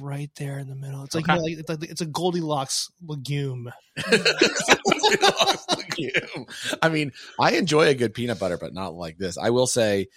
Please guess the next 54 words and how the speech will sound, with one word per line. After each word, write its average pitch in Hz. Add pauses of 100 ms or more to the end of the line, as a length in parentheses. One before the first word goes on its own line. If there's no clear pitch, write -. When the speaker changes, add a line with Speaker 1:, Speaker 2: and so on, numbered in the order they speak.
(140)
Speaker 3:
when 110
we 113
first 104
reopened 98
the 87
office, 85
uh, 78 (340)
there 92
was 95
a 95
two-year-old 90
expired 78
peanut 78
butter 76
here, 82
and 78
Keith -
tried 64
to -
eat 57
it, -
and 60
I 60
told 58
him 65
to -
please -
throw -
it -
away. -
Speaker 1:
<laughs> - (760)
You 302
know. 135
Speaker 2:
Oh, 175
God. 104 (180)
Okay, 196 (160)
uh, 208
this 220
has 160
gone 190
on 156
long 147
enough. 123
Let's 147
Speaker 3:
Let's 147
Speaker 2:
taste -
Speaker 3:
try 104
Speaker 2:
this. 90
Speaker 3:
it. 80 (100)
Okay, 98 (380)
hold 104
on. 64 (520)
Speaker 2:
Joanna, 123 (100)
thoughts? 131